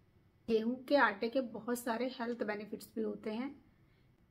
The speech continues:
And इसके बाद हम इसमें ऐड करेंगे pinch of turmeric। जी हाँ, कस्तूरी हल्दी।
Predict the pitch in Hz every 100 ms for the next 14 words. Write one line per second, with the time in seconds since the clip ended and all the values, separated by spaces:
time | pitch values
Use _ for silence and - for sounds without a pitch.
0 | - _ _ - 247 247 - 277 247 254
1 | 262 269 - 269 226 226 226 233 320 -
2 | 226 208 302 311 - - 220 196 185 175
3 | - - - 214 285 302 226 226 - 220
4 | 247 233 240 226 196 -